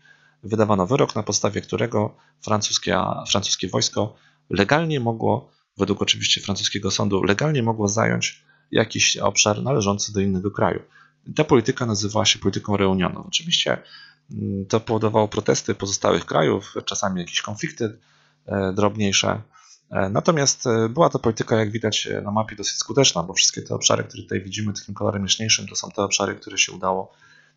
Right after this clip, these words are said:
przyłączyć Ludwikowi czternastemu do swojego państwa, a obszary wykreskowane to są obszary, które udało się przyłączyć tymczasowo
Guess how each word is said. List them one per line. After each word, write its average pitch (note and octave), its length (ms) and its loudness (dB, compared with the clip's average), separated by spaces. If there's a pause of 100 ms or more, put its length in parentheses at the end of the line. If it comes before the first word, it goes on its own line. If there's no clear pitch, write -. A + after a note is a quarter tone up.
(100)
przyłączyć A2 600 2
Ludwikowi F#2+ 460 -4
czternastemu G2 640 -2
do F#2+ 120 -2
swojego F#2 680 -2 (340)
państwa, F#2+ 400 0
a C3+ 100 6
obszary G#2+ 340 2
wykreskowane G#2 760 -2
to - 140 -12
są - 140 -4
obszary, G#2 320 0
które G#2 200 -12
udało G2+ 340 0
się - 160 0
przyłączyć - 600 0 (380)
tymczasowo G#2+ 760 2